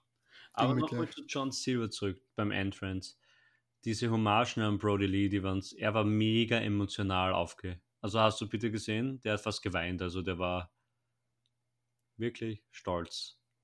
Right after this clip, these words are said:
Speaker 1: Ja,
Speaker 2: Die
Speaker 1: muss man ja auch
Speaker 2: Logik
Speaker 1: erwähnen, Brody Lee ist ja eigentlich der vorletzte Titelträger. Inzwischen war ja nur Cody Rhodes, der den Titel im Rematch gewann.
Speaker 2: Mhm.
Speaker 1: Und dann kam ja schon Darby Allin jetzt, ja. Auch vor dem Match Darby dann noch einmal,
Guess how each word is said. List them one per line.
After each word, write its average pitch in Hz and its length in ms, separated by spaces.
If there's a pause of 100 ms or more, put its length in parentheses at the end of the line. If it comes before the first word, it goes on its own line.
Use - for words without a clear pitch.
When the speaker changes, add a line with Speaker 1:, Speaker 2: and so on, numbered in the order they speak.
(420)
Speaker 1:
Ja, 131 280
Speaker 2:
Die - 0
Speaker 1:
muss 127 240
man 127 100
ja 123 80
auch 127 60
Speaker 2:
Logik - 0
Speaker 1:
erwähnen, 123 540 (180)
Brody 131 520
Lee 131 320
ist 143 100
ja 139 140
eigentlich 135 280
der 127 140
vorletzte 139 720
Titelträger. 131 500
Inzwischen 127 440
war 123 160
ja 123 60
nur 135 200
Cody 135 320
Rhodes, 131 480
der 123 140
den 127 120
Titel 131 180
im 123 160
Rematch 139 480
gewann. 135 420 (220)
Speaker 2:
Mhm. 117 420
Speaker 1:
Und - 20
dann 135 200
kam 131 240
ja 139 60
schon 131 220
Darby 127 300
Allin 131 240
jetzt, 120 260
ja. 123 220 (340)
Auch 127 140
vor 143 160
dem 143 100
Match 139 260
Darby 131 280
dann 131 160
noch 123 200
einmal, 127 400